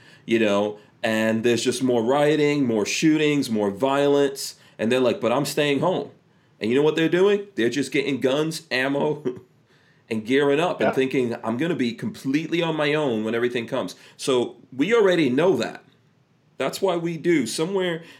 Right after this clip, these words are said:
Speaker 1: in the psyche of, of us, we know, like, "Hey, when something goes wrong, you're gonna be on your own. You need to be ready for it." I'm not saying we don't all like guns. Of course we do. We like guns. We like the coolness. We like this thing over that thing. We like to argue with each other on the internet,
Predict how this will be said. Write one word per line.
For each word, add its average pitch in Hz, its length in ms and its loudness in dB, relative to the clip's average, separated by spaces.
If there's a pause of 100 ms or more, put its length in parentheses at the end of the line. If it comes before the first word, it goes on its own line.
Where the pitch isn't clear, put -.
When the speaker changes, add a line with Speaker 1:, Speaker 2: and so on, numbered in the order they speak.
(120)
Speaker 1:
in 135 140 2
the 123 80 4
psyche 156 520 0
of, - 260 0
of 113 160 0
us, 131 480 -2 (280)
we 156 240 0
know, 156 240 2
like, 110 260 0
"Hey, 139 240 -2
when 104 280 -8
something 156 400 -6
goes 156 260 -2
wrong, 123 420 -2
you're 120 200 0
gonna 127 180 -2
be 110 160 -4
on 107 140 -2
your 104 180 -4
own. 92 340 -6 (260)
You 101 100 -8
need 117 140 -4
to - 100 -10
be 107 100 -2
ready 107 240 2
for - 160 -8
it." - 100 -4
I'm - 80 -6
not 151 140 -4
saying 135 220 -2
we 123 100 -2
don't 117 240 -2
all 110 200 -4
like 110 200 -4
guns. 104 240 -4
Of 101 100 -12
course 120 240 -4
we 95 80 -8
do. 90 140 -4
We 90 80 -4
like 92 200 -8
guns. 131 280 -4
We 92 80 -8
like 87 200 -8
the - 60 -14
coolness. 123 680 -4 (280)
We 104 80 -2
like 95 200 -2
this 127 200 0
thing 120 180 -2
over 95 180 -4
that 123 260 0
thing. 131 180 0
We 98 80 -4
like 101 140 -4
to - 100 -6
argue 120 340 -4
with 117 120 -4
each 113 180 -6
other 117 240 -2
on 95 140 -4
the 92 120 -6
internet, 131 600 -2